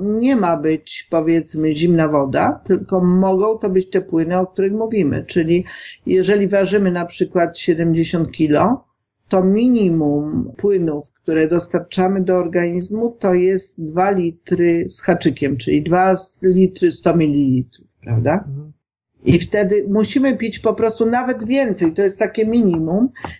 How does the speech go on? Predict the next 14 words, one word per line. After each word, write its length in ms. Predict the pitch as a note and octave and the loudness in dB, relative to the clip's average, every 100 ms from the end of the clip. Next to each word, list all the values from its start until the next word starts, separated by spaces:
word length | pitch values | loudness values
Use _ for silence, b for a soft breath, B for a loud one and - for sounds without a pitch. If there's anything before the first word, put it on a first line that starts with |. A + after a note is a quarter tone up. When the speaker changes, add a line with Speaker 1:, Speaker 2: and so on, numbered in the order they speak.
| - | -2
Speaker 1:
dlatego 560 | F3 F#3+ F#3+ G3+ A3 | 0 0 -2 -2 -2
że 600 | A3 F#3 F#3 G3+ G3 G3 - | -2 -4 -2 0 2 0 -2
organizm, 1080 | F#3 F#3 F#3+ G#3 G#3 A3 G3+ - G#3+ G#3 G#3 G#3 - F#2 | -2 0 0 0 0 -2 -4 -4 0 2 2 -2 -4 -2
regenerując 1080 | E3+ F#3 F3+ F3 F3 F3+ G3 C4 D4+ G3+ - | 0 2 0 0 2 2 0 0 0 -2 -2
się, 240 | G3+ F#3 | 0 0
oczyszczając, 1000 | F3+ - E3+ - B3+ A3+ D3+ E3 F#3+ - - | -2 -8 -12 -2 0 2 2 0 -4 -4 -2
uwalnia 600 | F#3 E3+ G3 G#3+ G#3+ G#3 | -2 0 0 2 0 0
toksyny, 800 | G#3+ G3 - - G#3 E3 D3 F3 - B B B B _ | -2 -6 -8 0 2 2 -2 -6 -12 B B B B _
a 120 | F3 | -2
przecież, 720 | F3 - F3+ G3 F#3+ - - - | 0 0 0 2 0 0 -6 -4
żeby 400 | E3 F#3+ F3 F#3 | 0 0 2 0
wypłukać 1000 | E3 F#3+ F#3+ - G#3+ G#3 G3+ F3+ - - | 2 0 0 -2 2 2 2 -2 -2 -14
te 80 | A#3+ | -4
toksyny, 720 | F#3 F3 - F3+ D#3 F3 | -2 -2 -2 -2 -2 -4